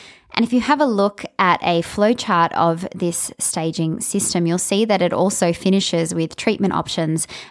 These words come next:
and likelihood of survival. So it's a really clinically handy tool. So very early stage, or stage zero, are single tumours less than two centimetres in size in patients with preserved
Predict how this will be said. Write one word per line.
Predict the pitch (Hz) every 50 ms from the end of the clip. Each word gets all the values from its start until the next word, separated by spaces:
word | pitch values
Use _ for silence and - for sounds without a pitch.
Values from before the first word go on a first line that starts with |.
| -
and | - 180 185
likelihood | 175 165 170 - - 170 165 156 175 160
of | 160 165
survival. | - - 175 165 160 151 151 156 156 170 - - 196 - - - - -
So | - - 240
it's | 240 233 254
a | 240
really | 208 226 220 226 240 254 247 - _ _ -
clinically | - - - 226 208 208 - - - 175 165
handy | 156 156 175 160 160 170 165 170 156 156 156 -
tool. | - - - - - - - - - 202 - _ _ _ _ - - - - _ _ _ _ _ _ _ _ _
So | - - 240 226 226 226 -
very | 208 202 240 262 302 320 - -
early | 202 190 190 190 190 190
stage, | 190 - - - 170 156 156 160 190 196 -
or | 185 180 175
stage | 170 - - 180 165 160 160 156 - - -
zero, | 160 151 170 165 165 156 156 151 165 208 269 269 - - - -
are | 190 180 175 175 175 175 - _ _ -
single | - - - 285 269 269 254 254
tumours | 247 - - 185 175 180 190 233 277 302 294 - - - -
less | - 190 196 196 214 - -
than | - 214 202
two | - - - 196
centimetres | 190 - 185 160 170 175 165 165 170 170 160
in | 170 160
size | 160 - - 151 151 160 196 254 294 302 302 - - - - - - - _ _ _ -
in | - 202
patients | 196 - 208 208 226 - 226 220 - -
with | 185 - -
preserved | - - 190 180 160 180 185 202 214 226 220 - -